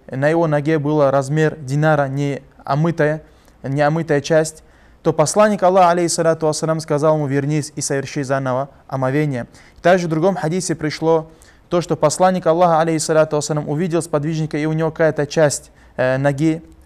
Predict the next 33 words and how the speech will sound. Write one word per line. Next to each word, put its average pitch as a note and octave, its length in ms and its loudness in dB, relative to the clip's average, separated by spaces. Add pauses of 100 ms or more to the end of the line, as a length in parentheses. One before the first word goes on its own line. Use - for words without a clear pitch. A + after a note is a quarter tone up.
(240)
не E3+ 160 0
была D#3 240 2
омыта, D#3+ 280 -2
и C#3 80 -4
после D#3+ 320 -4
чего D#3 360 0
он C#3+ 240 -6
как C#3+ 180 -4
бы C#3 80 -4
совершил D3 480 -2 (220)
намаз, D#3 420 2
и D#3 60 -6
посланник E3+ 440 0
Аллаха, D#3+ 260 4
алейхиссалату D#3 440 0
вассалям, D3+ 300 -2
приказал D#3 540 2
ему, D3+ 120 -2
чтобы C#3+ 400 -2
он E3 280 -2 (1080)
совершил D3+ 640 0
заново D3+ 420 2
омовение E3 580 -2 (180)
и, D3+ 300 -2 (380)
э, - 200 -4
эту D#3 280 -2
же C#3+ 100 -4
молитву. C#3 520 -2 (920)
И C#3 120 -4
поэтому E3+ 680 2
в - 20 -20
этом F3+ 300 0
хадисе D3+ 560 -4